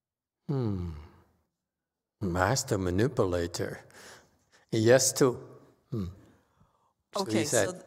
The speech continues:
Speaker 1: "I was wrong." And that helped? Really? It worked?
Speaker 2: <laughs>
Speaker 1: Wow.
Speaker 2: Yes. Because
Speaker 1: Men are so gullible, aren't they?
Speaker 2: <laughs> Well, you know, you were, you were teaching us how to say,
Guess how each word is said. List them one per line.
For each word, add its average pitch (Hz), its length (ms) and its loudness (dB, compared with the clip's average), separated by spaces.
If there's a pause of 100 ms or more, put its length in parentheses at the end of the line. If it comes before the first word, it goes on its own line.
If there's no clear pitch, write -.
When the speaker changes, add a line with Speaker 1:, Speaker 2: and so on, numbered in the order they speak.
(100)
Speaker 1:
"I 120 140 6
was 131 280 6
wrong." 113 480 4 (280)
And 113 100 -4
that 104 140 6
helped? 107 460 6
Really? 160 420 12
It 127 140 10
worked? 123 540 10
Speaker 2:
<laughs> - 40 -12 (680)
Speaker 1:
Wow. 151 360 -2
Speaker 2:
Yes. - 680 -2 (760)
Because 226 800 -2
Speaker 1:
Men 117 360 6
are 120 80 4
so 127 340 4
gullible, 110 760 8
aren't 90 380 4
they? 87 240 -2 (320)
Speaker 2:
<laughs> 226 60 0 (880)
Well, 254 400 0
you 254 180 -2
know, 233 320 -2 (1080)
you 226 280 0
were, 233 340 -2
you 202 220 -2
were 208 80 -4
teaching 277 500 -4
us 202 200 -2
how 185 160 -6
to 180 100 -6
say, 160 640 -4